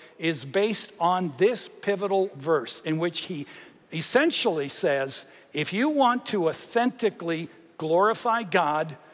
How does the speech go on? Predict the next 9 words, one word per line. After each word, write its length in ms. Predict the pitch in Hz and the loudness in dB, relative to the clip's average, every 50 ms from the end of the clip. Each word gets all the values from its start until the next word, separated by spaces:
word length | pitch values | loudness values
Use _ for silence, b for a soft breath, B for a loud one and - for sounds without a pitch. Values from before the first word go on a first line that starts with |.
| B B B B | B B B B
in 140 | B 170 175 | B 2 2
the 80 | 165 165 | 2 2
way 300 | 156 160 185 208 240 254 | 2 2 2 2 2 2
that 240 | 254 220 - - 214 | 0 -4 -4 -2 -4
you 160 | 208 220 220 | -2 -2 0
live 260 | 202 196 202 170 151 | 2 2 0 0 0
your 180 | 185 180 180 175 | 0 0 0 -2
Christian 520 | - - 196 180 - - - 208 196 170 | -2 -4 -4 -4 -2 -2 0 0 0 0
life 640 | 151 143 143 147 147 - - - - - - - | 0 0 0 0 -2 -6 -12 -16 -18 -20 -20 -20